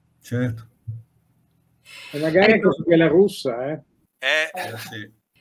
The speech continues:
Speaker 3: Ecco, l'ultima domanda che voglio farvi, se volete rispondere ognuno per quello che, che vuole, ehm,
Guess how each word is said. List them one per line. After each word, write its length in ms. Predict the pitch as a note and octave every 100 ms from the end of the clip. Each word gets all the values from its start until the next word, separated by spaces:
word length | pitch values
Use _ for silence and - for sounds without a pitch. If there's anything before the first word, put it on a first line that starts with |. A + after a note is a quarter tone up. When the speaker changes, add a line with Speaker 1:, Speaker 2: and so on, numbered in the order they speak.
| _ - - - _ _ _ _
Speaker 3:
Ecco, 300 | A#3+ A#3 A3+
l'ultima 440 | C4+ F4 E4 A#3
domanda 540 | F#3+ G3+ G3+ G3 F#3 F3
che 140 | F3
voglio 300 | F3 F3+ F#3
farvi, 1000 | F#3 G3 G3 G3+ G3 E3+ D#3+ D3+ D3+ D3+
se 140 | D3 F3
volete 400 | F3 F#3+ F#3+ F#3
rispondere 640 | F3 E3+ G3 G3 F#3+ F3
ognuno 1040 | F3 F3 F#3+ F#3+ F#3+ F3 E3 E3 E3+ -
per 160 | _ D#3
quello 320 | F#3 F#3+ F3
che, 560 | - F#3 F3 F3 E3+ D#3+
che 140 | -
vuole, 800 | F3 F3+ F#3+ G#3 G#3 G3 F#3 E3+ E3+ - - _ _ _
ehm, 1080 | F3+ F3+ F3+ F3+ F3+ F3 F3 - - -